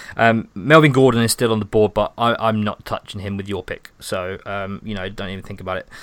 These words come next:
Uh, Sony Michel is intriguing to me, especially in a point five P P R, 'cause I think he's gonna get, um, a few more air yards and a few more receptions this year. So I'm leaning, already leaning towards Sony Michel.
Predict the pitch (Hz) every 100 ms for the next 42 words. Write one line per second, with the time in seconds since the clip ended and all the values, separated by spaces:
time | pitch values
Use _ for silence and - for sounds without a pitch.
0 | - - 110 110 113 113 117 - - 175
1 | 165 143 143 131 87 117 120 113 113 113
2 | 107 117 113 110 - - 127 - 110 107
3 | 113 - 107 101 - 104 110 101 - 104
4 | 120 104 107 104 104 104 101 - - -
5 | 101 101 - - 110 104 101 104 - 117
6 | 110 107 104 104 101 - 98 - 110 107
7 | 101 98 - - - 117 - 107 101 104
8 | - 110 107 101 117 120 143 135 120 107
9 | - - - - 120 123 113 113 110 104
10 | - 110 107 113 110 104 - 117 110